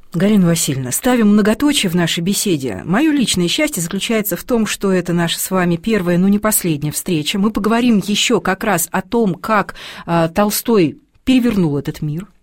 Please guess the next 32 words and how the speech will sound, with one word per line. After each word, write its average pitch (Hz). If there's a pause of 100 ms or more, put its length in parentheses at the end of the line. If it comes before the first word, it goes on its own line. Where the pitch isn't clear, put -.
(120)
какое 214
влияние 185
он 156
оказал 165
на 156
самых 165
разных 143
людей, 170
и 160
писателей, 165
и 165
общественных 160
деятелей, 185
и 156
так 151
далее. 214 (360)
А, 175
в -
четверг 170
у 156
нас 151
будет, 147
бу-, 156
буквально 160
вот 147
через 147
пару 147
дней, 214
да, 165
будет 151
эта 147
встреча. 262